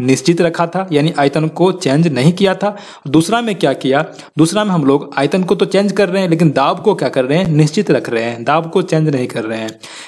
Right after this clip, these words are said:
यानी नियत दाब पर किसी गैस की विशिष्ट उष्मा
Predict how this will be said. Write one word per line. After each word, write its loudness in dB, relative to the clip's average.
यानी 4
नियत 4
दाब 0
पर 0
किसी 4
गैस 2
की 0
विशिष्ट 4
उष्मा 2